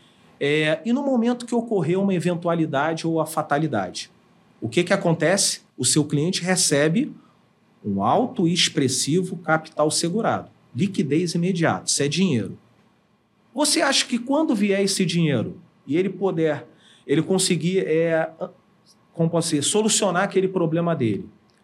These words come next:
o que sobrar, ou se ele nem precisar ser desse dinheiro, ele vai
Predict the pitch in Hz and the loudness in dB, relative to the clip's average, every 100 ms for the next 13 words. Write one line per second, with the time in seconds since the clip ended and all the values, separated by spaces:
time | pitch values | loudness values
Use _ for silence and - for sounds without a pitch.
0 | - 233 - 294 - 262 180 165 131 107 | -2 -2 0 0 2 0 2 2 2 -2
1 | - 240 240 277 240 220 311 - 262 - | -2 -2 0 0 2 2 0 0 -2 -2
2 | 214 196 190 170 170 165 - 156 139 104 | 0 0 0 -4 0 -2 -2 -4 -2 -4
3 | - - - - - 185 240 160 196 214 | -6 -20 -20 -20 -4 0 0 2 2 2
4 | 190 | 0